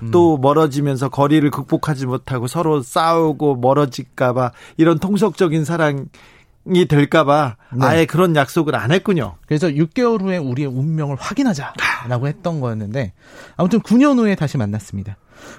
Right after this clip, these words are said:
Speaker 1: 구 년의 시간이 지나고 나서 둘이 막 얘기를 하는데 정말 이야기를 토해내듯이 얘기를 해요. 거의 뭐 폭주하듯이 서둘러서 막 <laughs> 두 사람이 구 년 동안 있었던 얘기를 나눠야 되고,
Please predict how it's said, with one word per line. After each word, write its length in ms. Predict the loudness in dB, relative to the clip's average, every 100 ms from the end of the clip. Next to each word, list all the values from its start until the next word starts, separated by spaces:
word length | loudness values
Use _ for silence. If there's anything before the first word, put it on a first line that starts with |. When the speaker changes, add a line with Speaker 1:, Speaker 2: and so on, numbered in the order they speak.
| -6
Speaker 1:
구 160 | 2
년의 400 | 4 4 4 2
시간이 360 | 0 0 0 0
지나고 320 | 2 0 0
나서 260 | -2 -2 -6
둘이 340 | -4 0 2 2
막 180 | 0
얘기를 320 | -2 -4 -4 -4
하는데 460 | -4 -4 -6 -8 -10 _ _ _ _ _ _ -20 -20 -4
정말 440 | 2 4 4 2
이야기를 540 | 0 -2 -2 -4 -6 -6 -14 -20 _ _
토해내듯이 760 | 2 4 4 2 0 0 -2
얘기를 340 | -4 -4 -6 -8
해요. 280 | -8 -10 -16 _
거의 280 | -2 0 2
뭐 260 | 0 -2 -4 -10 -20 _
폭주하듯이 720 | 0 0 2 2 2 0 -2 -4
서둘러서 540 | -2 -2 0 0 0
막 120 | 0 0 -2 -4
<laughs> 220 | -14 -8
두 100 | 0
사람이 300 | 2 4 2 0
구 120 | 0
년 160 | 0
동안 180 | 0 -2
있었던 380 | -2 -2 0 0
얘기를 560 | 0 0 0 2 0 -2 -10 -20 _
나눠야 400 | 0 2 4 0
되고, 480 | -2 -6 -6 -6